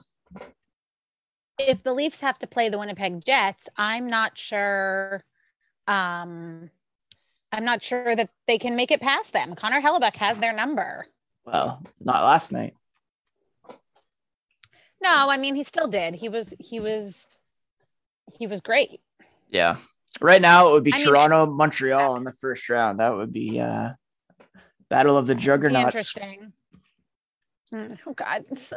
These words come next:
Speaker 1: just everyone needs to stop saying that word.
Speaker 2: <laughs> Anyways, um, yeah, what, uh,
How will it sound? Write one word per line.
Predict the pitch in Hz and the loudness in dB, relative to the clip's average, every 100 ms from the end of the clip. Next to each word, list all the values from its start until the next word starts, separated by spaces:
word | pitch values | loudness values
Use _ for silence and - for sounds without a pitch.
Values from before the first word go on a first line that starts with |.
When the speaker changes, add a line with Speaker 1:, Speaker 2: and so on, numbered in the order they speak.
| - | -16
Speaker 1:
just | - 349 - | -12 -12 -6
everyone | 311 339 302 | -4 -2 -4
needs | 277 | -4
to | 262 | -10
stop | - 202 226 - | -8 -6 -6 -6
saying | 233 226 | -10 -6
that | 214 196 | -6 -4
word. | 196 190 180 - - - - | 0 0 0 -4 -8 -18 -14
Speaker 2:
<laughs> | - - - _ - 190 - - - - - _ - | -14 -14 -18 _ -20 -20 -18 -18 -20 -20 -20 _ -2
Anyways, | 156 165 131 127 135 131 | 2 4 4 2 0 0
um, | 139 139 139 139 139 151 | 2 4 4 4 2 6
yeah, | 226 120 104 - | 6 6 -2 -2
what, | 165 185 - | 2 2 -2
uh, | - | -14